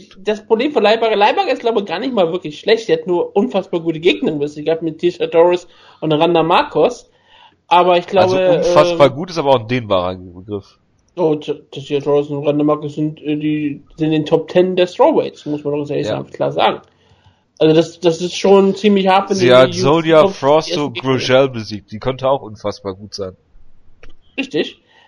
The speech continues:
Speaker 1: Das könnte sie sein. Wer weiß es denn? Aber ja, ähm, wenn du in die U F C kommst und das sind deine ersten beiden Gegnerinnen, das ist ziemlich hart. Es geht auf jeden Fall für beide hier mehr oder weniger um ihre, in dem Job.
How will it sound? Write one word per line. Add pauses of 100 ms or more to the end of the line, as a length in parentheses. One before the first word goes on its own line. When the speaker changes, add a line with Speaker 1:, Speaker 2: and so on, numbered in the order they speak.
(140)
Speaker 1:
Das
könnte
sie
sein.
Wer
weiß
es
denn? (680)
Aber
ja,
ähm,
wenn
du
in
die
U
F
C
kommst
und
das
sind
deine
ersten
beiden
Gegnerinnen,
das
ist
ziemlich
hart. (240)
Es
geht
auf
jeden
Fall
für
beide
hier
mehr
oder
weniger
um
ihre, (140)
in
dem
Job.